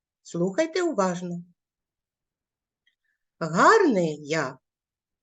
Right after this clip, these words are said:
запашне, роботяще, змалку. Люблять всі чомусь мене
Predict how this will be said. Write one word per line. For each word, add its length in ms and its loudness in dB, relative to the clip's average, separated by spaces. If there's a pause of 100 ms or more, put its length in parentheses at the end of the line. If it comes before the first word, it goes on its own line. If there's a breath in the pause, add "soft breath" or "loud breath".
(200)
запашне, 960 2 (500)
роботяще, 1400 -2 (400)
змалку. 800 -2 (420)
Люблять 580 2
всі 520 -4
чомусь 720 0
мене 540 0